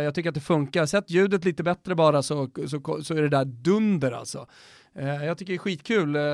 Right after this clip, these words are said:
och Concha var ju lite borträknad från media.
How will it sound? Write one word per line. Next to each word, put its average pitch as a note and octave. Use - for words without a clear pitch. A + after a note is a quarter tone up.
och D#3
Concha G#3+
var A#3+
ju G#3+
lite E3
borträknad G3
från D#3
media. C3